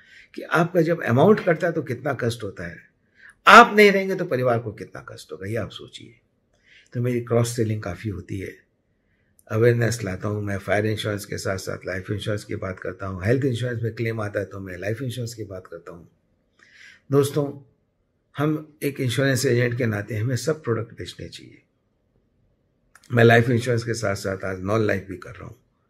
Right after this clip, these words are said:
मैं पावर प्लांट, कॉटन मिल्स, शुगर मिल,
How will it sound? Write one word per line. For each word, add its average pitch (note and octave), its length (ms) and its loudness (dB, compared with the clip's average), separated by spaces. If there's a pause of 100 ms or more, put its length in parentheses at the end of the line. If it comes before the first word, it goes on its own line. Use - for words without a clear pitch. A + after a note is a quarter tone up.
(600)
मैं A2 140 0
पावर A2 240 8
प्लांट, G#2 560 -2 (440)
कॉटन A2+ 300 0
मिल्स, G#2+ 720 -2
शुगर B2 440 4
मिल, G#2+ 500 -2